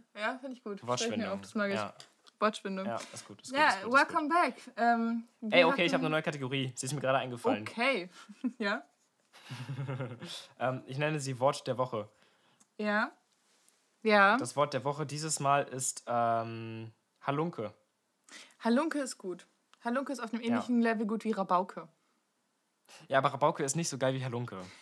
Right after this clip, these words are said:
Speaker 1: Ja, stimmt. Halunke, Halunke können auch erwachsene Menschen sein. Rabauken sind nur Kinder.
Speaker 2: Ja, so ist es, so ist es.
Speaker 1: Schön.
Speaker 2: Rabauke,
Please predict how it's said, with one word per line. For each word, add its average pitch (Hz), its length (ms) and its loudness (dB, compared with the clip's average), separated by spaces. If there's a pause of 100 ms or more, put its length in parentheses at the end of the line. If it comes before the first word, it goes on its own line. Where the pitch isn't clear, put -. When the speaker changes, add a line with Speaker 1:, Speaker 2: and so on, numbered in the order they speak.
(120)
Speaker 1:
Ja, 220 140 0
stimmt. 220 240 -6
Halunke, 208 680 -4
Halunke 233 360 -2
können 226 220 -2
auch 226 80 -2
erwachsene 196 380 -4
Menschen 180 340 -8
sein. 180 220 -8
Rabauken 196 440 0
sind 208 140 -6
nur 202 100 -8
Kinder. 180 380 -8 (720)
Speaker 2:
Ja, 139 180 4
so 131 140 -2
ist - 160 0
es, - 140 -6
so 110 80 -8
ist 101 180 -8
es. 92 220 -12
Speaker 1:
Schön. 185 420 -6
Speaker 2:
Rabauke, 143 480 4